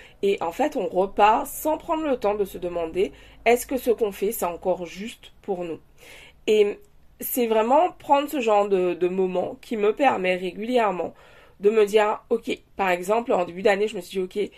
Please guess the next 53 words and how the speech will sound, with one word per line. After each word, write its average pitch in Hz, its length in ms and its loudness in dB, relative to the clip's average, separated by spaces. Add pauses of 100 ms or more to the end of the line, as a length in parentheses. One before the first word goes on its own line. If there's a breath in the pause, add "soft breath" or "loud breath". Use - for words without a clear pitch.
(160 soft breath)
il 202 100 -4
est 196 80 0
temps 208 160 2
pour 233 160 -2
moi 180 180 0
d'arrêter, 180 560 -4 (380 soft breath)
euh, 180 280 4
la 180 220 4
mission 214 560 -2 (140)
en - 120 0
freelance 196 440 -4
que 220 100 -10
je 175 140 -8
faisais, 180 400 -4 (400 soft breath)
euh, 175 180 2
pour 202 240 -6
une 196 100 0
cliente. 196 380 -8 (240 soft breath)
Ça - 120 -6
m'a 196 120 4
vraiment 196 280 0
permis, 240 320 0
en 196 80 -2
fait, 190 120 -6
de 180 120 -6
me 170 100 -6
dire 196 160 -4
que 202 80 -16
c'est 208 160 -8
plus 220 220 -12
du 190 200 -14
tout 247 240 -14 (100)
ok 208 300 -2
pour 185 220 -6
moi, 202 240 -2 (420 loud breath)
euh, 180 140 2
de 170 100 -4
faire 180 220 -4
ça 262 340 -2
et, 185 300 -4
et, 175 240 -6 (760 soft breath)
et 202 100 -2
que 214 100 2
ça 202 160 0
ne 185 60 -4
fonctionnait 220 560 0
pas 220 180 2
du 202 120 -6
tout 196 120 -14
pour 190 180 -8
moi, 247 240 6
en 208 80 0
fait. - 220 -8